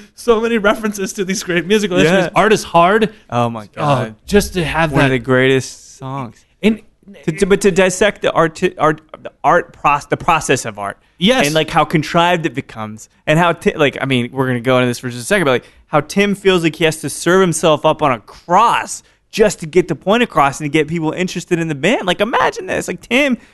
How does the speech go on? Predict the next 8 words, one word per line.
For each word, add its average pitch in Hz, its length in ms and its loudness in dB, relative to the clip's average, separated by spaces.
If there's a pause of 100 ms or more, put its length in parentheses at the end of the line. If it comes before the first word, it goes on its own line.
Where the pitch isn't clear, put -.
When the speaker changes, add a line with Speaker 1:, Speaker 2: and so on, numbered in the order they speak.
(160)
Speaker 2:
he's 285 140 0
being 254 280 -2
cruci-, 320 380 -4
like, 208 180 0
n-, 185 280 -16
not 147 260 -2
literally, 226 380 2
but 147 180 -6